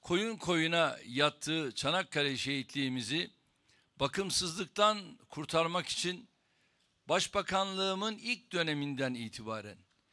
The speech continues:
büyük bir gayret sarf ettik. Allah'a hamdolsun sonunda Çanakkale'de bir asır önce yazılan destanın ruhuna, manasına ve önemine uygun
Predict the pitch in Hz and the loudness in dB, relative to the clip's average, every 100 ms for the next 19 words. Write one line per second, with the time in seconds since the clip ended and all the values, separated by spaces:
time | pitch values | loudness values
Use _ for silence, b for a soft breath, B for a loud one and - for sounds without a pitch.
0 | _ - 180 247 - 185 196 160 - - | _ -4 -2 -2 0 4 4 2 -10 -14
1 | 135 147 151 165 - - - - 110 - | 2 6 6 4 0 -10 -8 -4 -4 -6
2 | 101 - - - _ _ _ _ _ _ | -16 -18 -20 -20 _ _ _ _ _ _
3 | _ _ _ _ _ _ - 175 220 233 | _ _ _ _ _ _ -2 2 6 6
4 | 233 180 151 143 165 131 175 185 180 196 | 4 0 0 -2 -4 -2 0 0 0 0
5 | - 170 202 - 160 143 143 160 - _ | 2 4 4 4 4 4 2 -2 -4 _
6 | _ _ _ _ _ - 220 208 175 - | _ _ _ _ _ 0 0 4 4 6
7 | 214 180 160 156 135 165 143 - 107 110 | 4 2 0 2 4 6 4 0 -8 0
8 | 139 143 160 180 175 127 104 - - - | 2 2 6 6 6 0 -8 -18 -14 0
9 | 143 - 151 147 151 156 117 92 127 151 | 2 2 4 4 4 2 0 -6 0 0
10 | 120 131 123 - _ b b b b 143 | 2 0 -2 -4 _ b b b b 6
11 | 170 170 165 - 156 139 143 - _ _ | 6 6 6 4 2 0 0 -6 _ _
12 | _ - 151 190 180 180 180 185 185 214 | _ 2 6 6 4 2 4 4 2 0
13 | 220 190 180 160 220 214 | 0 0 -2 0 -2 -2